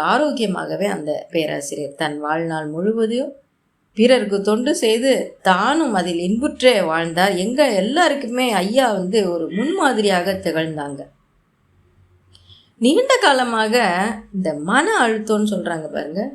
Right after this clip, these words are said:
அந்த மன அழுத்தம் இருந்தா உடம்புல நோய் வரும். அப்ப இந்த நீண்ட கால மன அழுத்தத்தினால உடம்புல நோய் ஏற்படுத்தி கொண்டவங்க கட்டாயம் செய்யணும் பயிற்சி. நிறைய சடங்குகள், சம்பிரதாயங்கள்ல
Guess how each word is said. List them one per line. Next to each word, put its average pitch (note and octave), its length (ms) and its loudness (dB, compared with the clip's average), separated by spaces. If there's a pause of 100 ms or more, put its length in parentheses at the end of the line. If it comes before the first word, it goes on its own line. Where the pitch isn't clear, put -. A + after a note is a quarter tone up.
(460)
அந்த C3+ 240 -8
மன G3+ 300 2
அழுத்தம் G#3+ 520 0
இருந்தா F#3+ 420 0 (260)
உடம்புல F#3 420 -2 (440)
நோய் A#3 340 4
வரும். E3 320 -4 (920)
அப்ப - 180 -2
இந்த D#3+ 180 -6
நீண்ட G#3 380 -2
கால B3 220 2 (100)
மன A3 240 0 (100)
அழுத்தத்தினால A#3 1040 0
உடம்புல G#3+ 420 0 (120)
நோய் E4+ 320 0
ஏற்படுத்தி G#3 520 0
கொண்டவங்க F3 580 -2 (840)
கட்டாயம் A3+ 800 -2 (140)
செய்யணும் C#3 500 -8
பயிற்சி. C#3+ 420 -8 (800)
நிறைய G#3 380 2
சடங்குகள், G3+ 720 -2 (180)
சம்பிரதாயங்கள்ல G#3+ 1040 0